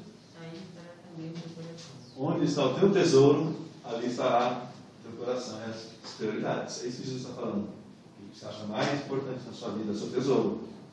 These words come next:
Speaker 2: Seu coração tá lá. Reflita no que Jesus falou. Qual que é o seu tesouro? O seu tesouro sempre estará no seu coração.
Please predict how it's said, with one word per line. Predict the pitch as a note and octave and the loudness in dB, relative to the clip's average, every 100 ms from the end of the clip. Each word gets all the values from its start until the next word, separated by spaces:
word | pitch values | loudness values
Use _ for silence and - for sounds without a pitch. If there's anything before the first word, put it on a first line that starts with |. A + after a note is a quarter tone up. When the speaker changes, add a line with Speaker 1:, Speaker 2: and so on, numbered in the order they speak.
| - - | -20 -18
Speaker 2:
Seu | - G3+ | -12 -6
coração | G#3 G3+ - | -2 -2 -2
tá | - | -2
lá. | - - - - - - - - - - - - - - - - - - - - - - - - | -2 -2 -6 -12 -18 -20 -20 -20 -20 -20 -20 -20 -20 -20 -20 -20 -20 -20 -20 -20 -20 -20 -18 -4
Reflita | E3 E3+ E3 | 0 2 2
no | C3+ - | 2 2
que | A#2+ | 0
Jesus | A#2+ G#2+ - | 0 0 -2
falou. | A2 G2 - - - - - - - - - - - | 0 0 -2 -8 -12 -10 -10 -10 -12 -14 -14 -10 -2
Qual | F3 D3+ | 0 4
que | |
é | C3+ | 4
o | - | 4
seu | C3 B2+ | 2 0
tesouro? | A2 G2+ A2 A2 G#2+ - - - - - - - - - - - - | -2 -2 2 2 0 -4 -8 -16 -20 -20 -20 -20 -20 -16 -14 -14 -18
O | - | -10
seu | - | -6
tesouro | A#2+ G#2 A#2+ D3 - | -4 0 4 6 6
sempre | - - C#3 - G3+ - - - - - - - - | 2 0 0 2 0 -2 -6 -14 -20 -20 -20 -20 -12
estará | D#2+ D#2 - | -4 -2 0
no | |
seu | - - | -2 -6
coração. | - - - | -8 -10 -12